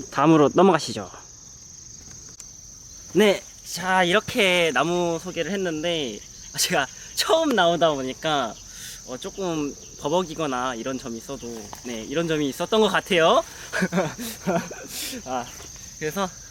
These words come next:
오늘 나무 소개는 이것으로 마치겠습니다. 어, 시청자분들 시청 많이 해주셔서 너무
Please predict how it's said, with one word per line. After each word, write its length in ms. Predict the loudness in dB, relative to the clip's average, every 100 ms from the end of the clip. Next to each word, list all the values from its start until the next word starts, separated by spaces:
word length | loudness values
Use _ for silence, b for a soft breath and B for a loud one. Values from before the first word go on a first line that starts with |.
| -6
오늘 380 | 0 4 4 4
나무 220 | 4 4
소개는 520 | 4 4 4 4 2 -2
이것으로 580 | 0 2 2 2 0 0
마치겠습니다. 1000 | -4 -4 -4 -4 -4 -4 0 2 2 0 -8 -20 -18 -8
어, 180 | -6 -6
시청자분들 680 | -6 -2 2 2 4 4 2
시청 500 | 0 -4 -2 0 2
많이 240 | 2 2 2
해주셔서 540 | 0 -2 -4 -2 0 0
너무 300 | 2 0